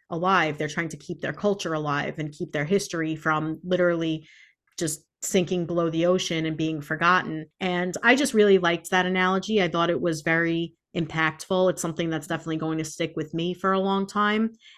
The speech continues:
And I thought it was a really cool way of describing it that will help people to understand the, the difference between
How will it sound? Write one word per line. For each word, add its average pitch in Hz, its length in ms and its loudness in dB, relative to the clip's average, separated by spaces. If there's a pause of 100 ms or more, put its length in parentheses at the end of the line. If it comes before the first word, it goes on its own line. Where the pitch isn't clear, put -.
And 180 100 0
I 180 80 4
thought 190 160 4
it 180 60 2
was 185 160 2
a 185 180 -2
really 180 480 2
cool 196 300 4
way 170 400 2
of 160 240 -2
describing 165 640 0
it 160 240 -4 (360)
that 165 180 4
will 175 140 4
help 165 360 0
people 165 320 -2
to 170 100 -8
understand 160 880 -4 (140)
the, 160 400 0 (120)
the 170 80 2
difference 160 680 0 (460)
between 165 640 -2